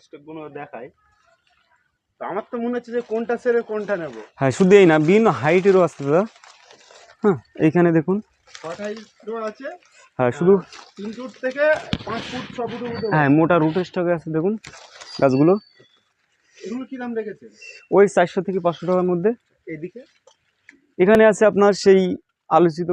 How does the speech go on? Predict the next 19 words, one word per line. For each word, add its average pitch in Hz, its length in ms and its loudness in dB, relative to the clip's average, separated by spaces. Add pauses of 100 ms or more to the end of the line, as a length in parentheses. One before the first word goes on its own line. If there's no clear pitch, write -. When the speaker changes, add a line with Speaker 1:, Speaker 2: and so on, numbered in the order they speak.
(100)
Speaker 2:
মানে, 170 160 2 (480)
বাইরে 151 240 2
একটা 175 200 -6
কালারফুল 156 400 -4 (200)
বিদেশি 143 360 -6
আম, 160 60 -4 (340)
মিয়াজাকি। 117 400 -2 (400)
Speaker 1:
মিয়াজাকি 165 400 -16
ম্যাঙ্গো? 120 240 -18
Speaker 2:
হ্যাঁ, 110 160 -10 (520)
এর 170 120 0
পাতা 160 240 2
দেখলে 190 240 0
বুঝতে 175 240 -4
পারবেন। 147 220 0 (500)
Speaker 1:
এগুলো 202 220 -10
সবই 208 240 -12
মিয়াজাকি? 247 460 -10 (540)
Speaker 2:
না, 147 60 -8